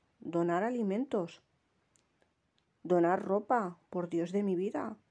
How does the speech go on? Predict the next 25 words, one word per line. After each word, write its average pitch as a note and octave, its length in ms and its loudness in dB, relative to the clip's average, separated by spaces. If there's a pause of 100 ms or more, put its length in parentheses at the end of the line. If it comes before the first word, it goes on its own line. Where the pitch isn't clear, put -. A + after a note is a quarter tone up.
(580)
Las F3 160 0
grandes F3+ 380 0
empresas G#3 440 0
como F#3+ 220 0
el F3 80 -2
Corte F#3 320 -2
Inglés, F#3+ 380 0
como F#3+ 340 0
Carrefour, F#3 680 -2
como, G3 440 -2 (840)
como F#3 520 4
el F3+ 140 2
Mercadona, F3+ 720 2
como F#3+ 260 0
el E3+ 140 0
Lidl, G3+ 380 0
como F#3 280 -2
todos F#3+ 300 -4
estos A#3 260 -2
supermercados, F3+ 920 -2 (1160)
por F3+ 160 -4
favor, F3 420 0
donar G3 360 0
alimentos A3+ 560 0
para, F#3+ 420 -2